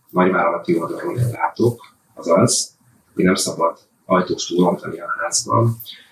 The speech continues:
hanem munkaköri csoportonként, kockázati csoportonként ki kell dolgozni a megfelelő választ, és a megfelelő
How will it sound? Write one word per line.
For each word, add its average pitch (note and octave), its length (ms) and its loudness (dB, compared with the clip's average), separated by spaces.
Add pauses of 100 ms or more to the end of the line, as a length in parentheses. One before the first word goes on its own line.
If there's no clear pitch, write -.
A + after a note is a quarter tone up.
(100)
hanem E3+ 760 -2 (120)
munkaköri G3 460 4
csoportonként, F#2 1000 0 (140)
kockázati - 460 -2
csoportonként - 1000 -4 (520)
ki - 120 0
kell - 220 0
dolgozni E2 640 -4 (500)
a - 40 -12
megfelelő - 580 2
választ, - 560 2 (520)
és - 280 0
a - 240 0 (200)
megfelelő F3 720 0